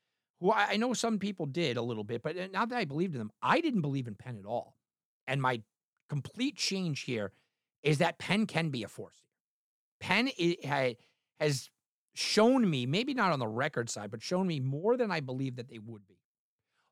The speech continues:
Harvard, Princeton. Princeton beat up Harvard eighty-nine to fifty-eight. But, guys, this was a tale of two halves. Look, Harvard and Princeton, forty-one thirty-two at the half. It, it was way closer than that.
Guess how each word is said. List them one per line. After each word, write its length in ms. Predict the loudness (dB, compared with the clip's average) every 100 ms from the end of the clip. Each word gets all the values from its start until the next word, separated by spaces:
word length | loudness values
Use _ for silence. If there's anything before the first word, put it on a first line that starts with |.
| 2
Harvard, 540 | 10 10 10 4 2
Princeton. 600 | -2 0 0 2 2 2 _ _ _ _ _ _ _ _ _ 2
Princeton 340 | 2 4 0
beat 180 | 4 4
up 140 | 4
Harvard 340 | 4 4 2 -4 -6
eighty-nine 800 | -4 -2 0 0 -2 -2 -2 -2
to 120 | -6
fifty-eight. 800 | -8 -6 -6 -6 -16 -8 -8 -8 _ _ _ _ -2
But, 160 | -2 2
guys, 300 | 4 4 2
this 200 | -2 -2
was 160 | -4
a 40 | -4
tale 280 | 0 2 0
of 80 |
two 160 | 0 0
halves. 260 | 0 -2 4
Look, 220 | 4 _ _ _ _ _ _ _ _
Harvard 480 | 6 8 6 2 2
and 140 | -2
Princeton, 420 | 0 0 0 -4
forty-one 540 | -4 -6 -2 0 2 2
thirty-two 440 | 2 0 -2 -4
at 80 | -6
the 100 | -8
half. 300 | -4 -2 -2 _
It, 120 | -16 -6
it 160 | -4 -2
was 120 | -2
way 200 | -2 -6
closer 340 | -4 -6 -6
than 180 | -14 -16
that. 120 | -18